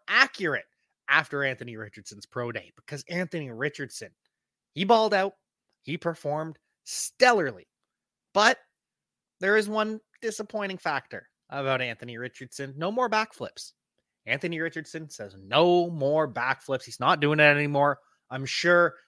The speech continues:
several teams that plan to draft him early told him, "Hey, knock that off. We, we, we don't like the backflips. That, we, don't get hurt. Come on.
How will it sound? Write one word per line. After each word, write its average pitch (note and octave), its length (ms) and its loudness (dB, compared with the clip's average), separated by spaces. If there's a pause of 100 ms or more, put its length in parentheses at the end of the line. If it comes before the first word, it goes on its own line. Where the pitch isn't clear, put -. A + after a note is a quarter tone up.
(140)
several F#3 580 6
teams E3+ 460 -2
that D3 180 0
plan C#3+ 240 -4
to C#3 40 -4
draft B2+ 320 0
him C3+ 120 -8
early B2 320 -4
told A#2+ 200 -4
him, A#2+ 60 -6
"Hey, C#3 220 4 (680)
knock E3 220 8
that E3 140 10
off. A#2 280 4 (440)
We, D3 100 -2
we, D3 320 -4
we D#3+ 160 -2
don't D#3 120 2
like C#3+ 180 -2
the C#3 60 -6
backflips. A#2 500 0
That, A2 160 -12 (120)
we, C3+ 120 -10 (180)
don't E4+ 140 2
get D#3+ 140 2
hurt. G#2 180 -8 (160)
Come E3 80 2
on. A2 60 0